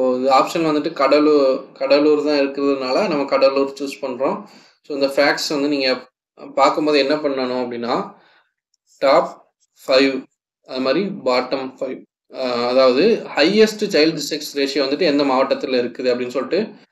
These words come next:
one, two, three, four அப்படின்னு சொல்லிட்டு டாப்ல, டாப்ல இருந்து இப்படி எழுதிக்கோங்க. சரியா? அதே மாதிரி பாட்டம்ல இருந்து lowest child sex ratio அப்படின்றது அரியலூர், கடலூர் அப்படின்னு சொல்லிட்டு lowest.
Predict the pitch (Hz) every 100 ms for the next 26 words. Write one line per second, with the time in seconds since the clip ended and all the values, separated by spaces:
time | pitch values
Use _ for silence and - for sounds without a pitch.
0 | _ _ _ 135 143 170 180 160 160 156
1 | 143 143 143 139 143 139 131 131 139 135
2 | 170 - 131 135 - _ _ _ 147 143
3 | 127 - - 135 - 147 139 139 143 135
4 | 147 156 135 127 123 123 127 120 - -
5 | _ 131 127 123 135 147 165 214 139 143
6 | 147 160 143 131 123 147 170 175 - 151
7 | 147 139 135 139 143 131 139 131 131 135
8 | 208 - - - _ 135 139 139 139 139
9 | 135 131 131 135 131 139 135 131 170 151
10 | 135 135 131